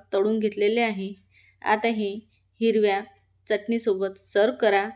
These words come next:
त्यासोबत तळलेली हिरवी मिरची द्या आणि एन्जॉय करा. यानंतरची चौथ्या क्रमांकाची रेसिपी आहे सुजी ढोकला. सुजी ढोकला बनवण्यासाठी आपल्याला लागणार आहे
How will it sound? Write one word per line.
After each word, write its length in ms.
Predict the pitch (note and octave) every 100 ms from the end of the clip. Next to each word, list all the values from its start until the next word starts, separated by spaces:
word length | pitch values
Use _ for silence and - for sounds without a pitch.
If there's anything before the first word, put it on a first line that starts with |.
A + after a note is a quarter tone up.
| - _ -
त्यासोबत 640 | G#3 G#3+ A3+ G3+ G#3 -
तळलेली 440 | G#3 G#3 G#3 G#3 A3
हिरवी 320 | G#3 G3 A3
मिरची 380 | A#3+ A3 - A3
द्या 240 | G3 G3+ A3 _ _ _ -
आणि 240 | G#3 A3+ -
एन्जॉय 420 | B3 C4 C4 A#3+
करा. 260 | A3+ F#3+ F#3+ G#3 _ _ _ _ _ _ _ _
यानंतरची 880 | A3 B3 D4+ D#4+ C#4 B3+ A#3+ A#3 A#3 B3 _ _ -
चौथ्या 320 | G#3+ G#3 C#4+
क्रमांकाची 720 | D4 C4+ C4 B3 B3 A#3 B3
रेसिपी 480 | A#3+ A3+ A3 A3 A3+
आहे 360 | A3 G#3+ C#4 C#4+
सुजी 360 | - A3 A#3
ढोकला. 440 | A#3 A3 G#3 F3+ - _ _ _ _ _
सुजी 300 | G#3+ A3 C#4
ढोकला 320 | C4 C4 A#3+
बनवण्यासाठी 840 | B3 A#3+ A#3 A#3 A#3 A3+ - A3 B3 -
आपल्याला 420 | G#3+ A3 A3 A#3
लागणार 400 | A3+ G#3 G#3 G#3
आहे 220 | G3+ G#3